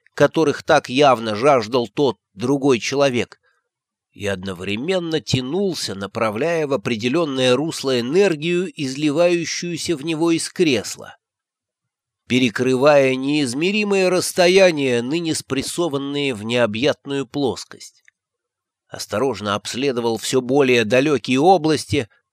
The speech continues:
вошёл в искусственно сплетённую сеть живущих энергий.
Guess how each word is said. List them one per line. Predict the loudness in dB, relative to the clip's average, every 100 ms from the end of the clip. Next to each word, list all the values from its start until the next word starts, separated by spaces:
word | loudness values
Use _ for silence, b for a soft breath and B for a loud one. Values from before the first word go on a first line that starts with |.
| _ -8
вошёл | 0 0 0 -2 -2
в | -2
искусственно | -4 -6 -8 -6 -10 -6 -8
сплетённую | -6 -6 -2 -2 0 -2 -4 -4
сеть | -6 0 0 0 -4 _
живущих | -6 -2 -2 -4 -6 -8 -8
энергий. | -8 -4 -6 -8 -16 -20